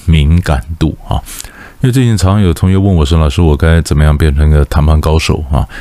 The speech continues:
那除了以前我都讲说你要有逻辑的思考啦，你要有一个非常清楚的一个思辨的一个能力啊，不一定说你讲话一定要不结结巴巴。你晓得吗？结结巴巴有时候也是，也是一招啊。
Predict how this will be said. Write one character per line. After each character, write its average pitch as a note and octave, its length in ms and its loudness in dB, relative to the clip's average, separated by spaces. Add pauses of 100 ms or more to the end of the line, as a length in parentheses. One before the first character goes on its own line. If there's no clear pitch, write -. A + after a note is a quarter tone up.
(180)
那 D#2+ 140 0
除 - 180 -2
了 D#2+ 340 2
以 D#2+ 80 2
前 D#2+ 160 0
我 D#2+ 120 2
都 D#2 120 2
讲 C#2+ 240 0
说 D2 460 0
你 D2 140 2
要 D2 160 2
有 D2 120 2
逻 C#2+ 220 2
辑 D#2+ 160 -2
的 C#2+ 100 0
思 - 220 -2
考 C#2 300 -4
啦， C#2+ 340 0 (320)
你 E2+ 140 2
要 D#2 160 2
有 C#2+ 160 2
一 C#2+ 100 2
个 D#2 220 2
非 E2 180 -2
常 D#2 180 0
清 F2 300 0
楚 D2 240 -2
的 D2+ 100 0
一 D2+ 200 0
个 C#2+ 340 0 (180)
思 - 300 -2
辨 D#2+ 260 0
的 C#2+ 140 2
一 C#2+ 80 0
个 D2 120 2
能 C#2 300 2
力 G#2+ 220 0
啊， C2+ 100 -4 (340)
不 C3 120 2
一 - 20 2
定 D3 140 2
说 G2+ 160 0
你 G#2 100 2
讲 C#2+ 240 -2
话 D#2 380 0
一 E2+ 80 2
定 E2 140 2
要 D2+ 100 2
不 E2+ 160 -2
结 - 160 -2
结 D2 160 0
巴 D2+ 140 -2
巴。 D2+ 200 -2 (420)
你 F#2+ 80 2
晓 D#2+ 140 2
得 C#2+ 80 0
吗？ D2 160 2
结 - 140 0
结 A#2 140 0
巴 A2+ 100 0
巴 B2+ 160 0
有 D#2+ 160 0
时 D#2 140 0
候 D#2 40 2
也 D2 160 2
是， D2 380 0 (120)
也 D#2 120 0
是 F2 160 -2
一 D#2 100 0
招 C#2 380 -2
啊。 C2+ 180 -2